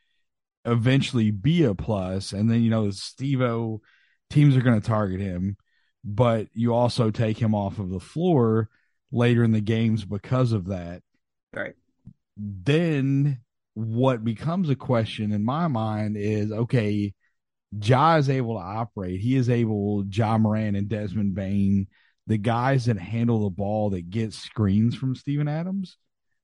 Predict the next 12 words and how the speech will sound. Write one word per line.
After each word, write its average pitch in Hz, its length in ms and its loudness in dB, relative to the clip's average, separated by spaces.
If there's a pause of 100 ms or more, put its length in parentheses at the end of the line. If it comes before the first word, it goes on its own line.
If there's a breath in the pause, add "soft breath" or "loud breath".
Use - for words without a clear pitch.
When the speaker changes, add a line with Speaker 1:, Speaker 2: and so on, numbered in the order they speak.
(120)
Speaker 1:
they're 131 180 2
able 147 440 2
to 135 300 0
get 120 280 0
more 117 300 0
separation 123 760 -2
when 123 120 0
Adams 131 360 -2
is 131 140 -6
on 143 140 0
the 139 120 -2
floor. 160 480 -6